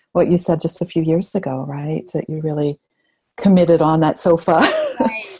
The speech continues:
Speaker 2: right. Well, I find myself being more bold, um, and emboldened and empowered. And that, um, you know, and that certainly has come with a kind of, I wouldn't say a mixed bag. That doesn't sound the right way to say it, but,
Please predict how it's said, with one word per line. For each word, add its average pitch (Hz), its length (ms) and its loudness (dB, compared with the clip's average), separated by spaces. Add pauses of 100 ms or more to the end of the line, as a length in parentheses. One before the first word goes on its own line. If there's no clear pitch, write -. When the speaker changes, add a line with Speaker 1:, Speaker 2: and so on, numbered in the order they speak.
Speaker 2:
right. 180 300 -12 (300)
Well, 254 100 -6
I 285 40 -8
find 339 280 -10
myself 269 260 -12
being 208 220 -16
more 160 320 -12
bold, 139 480 -10 (320)
um, 147 580 -10
and 156 100 -16
emboldened 143 640 -14
and 151 140 -16
empowered. 160 840 -12 (160)
And 160 180 -18
that, 165 340 -10
um, 147 440 -14
you 180 120 -14
know, 165 60 -12
and 175 80 -14
that - 180 -14
certainly 415 340 -14
has 220 260 -8
come 262 340 -12
with 277 200 -10
a 196 120 -8
kind 220 220 -16
of, 185 160 -14 (440)
I - 40 -18
wouldn't 480 200 -18
say 320 160 -12
a 190 100 -12
mixed 190 460 -16
bag. 277 340 -12
That 233 100 -18
doesn't 202 240 -20
sound 190 180 -14
the 180 60 -18
right 170 140 -16
way 165 80 -18
to 165 80 -20
say 165 260 -16
it, 214 140 -20
but, 165 260 -12